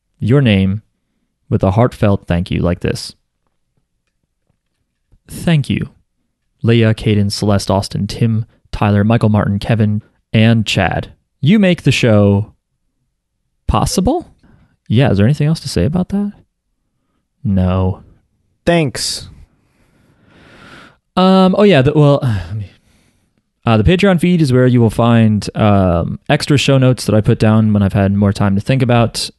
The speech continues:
Speaker 1: uh, the anime, usually after listening to the raw audio. Uh, you also find Miles's newsletter, which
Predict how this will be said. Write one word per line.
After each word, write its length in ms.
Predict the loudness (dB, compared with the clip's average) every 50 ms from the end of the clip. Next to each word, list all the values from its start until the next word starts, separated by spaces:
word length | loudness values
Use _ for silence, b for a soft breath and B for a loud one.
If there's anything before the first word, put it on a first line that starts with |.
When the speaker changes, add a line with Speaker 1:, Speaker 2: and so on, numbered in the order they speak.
| _ -2
Speaker 1:
uh, 280 | 0 2 2 4 2
the 140 | 2 2 2
anime, 200 | 2 2 2 4
usually 360 | 4 4 2 2 2 2 0
after 200 | 0 0 -2 -2
listening 400 | -4 -2 -2 -2 -2 -2 -2 -4
to 360 | -4 -4 -4 -2 -2 -2 -4 -6 -8 -12 _ _ _ -16 -14 -8
the 160 | -4 -2 0
raw 180 | 0 2 2 0
audio. 480 | 0 0 0 0 2 2 2 0 -2 -4 b b b b b b b b b
Uh, 60 | 0 0
you 60 | 2 2
also 180 | 2 0 -2
find 520 | -2 0 0 0 2 2 0 0 -2 -2 -2
Miles's 420 | 0 0 2 2 2 2 0 0
newsletter, 420 | 2 2 2 2 2 2 2 2 2
which 400 | 2 0 -2 -2 -6 -8 -10